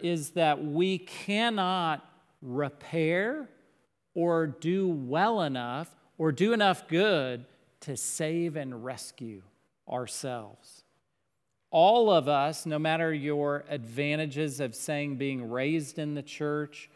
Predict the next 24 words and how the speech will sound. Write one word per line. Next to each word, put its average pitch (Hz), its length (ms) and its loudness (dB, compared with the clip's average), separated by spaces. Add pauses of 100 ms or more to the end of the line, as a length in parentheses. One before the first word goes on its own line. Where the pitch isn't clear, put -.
(400)
or, 147 480 0 (340)
uh, 120 380 -16 (460)
having 156 680 -2 (760)
a, 139 100 0 (320)
uh, 131 340 -10 (280)
being 156 260 2
brought 156 320 8
up 160 180 6
in 156 100 0
a 139 60 -2
Christian 156 480 -4
home, 151 280 -2
whatever 185 380 6
advantage 185 600 2
you 185 160 0
have, 165 380 2 (460)
all 196 360 8
of 214 180 2
us 214 340 0
have 160 460 2
the 139 120 -2
same 156 560 -2
starting 131 640 0
line 104 520 -12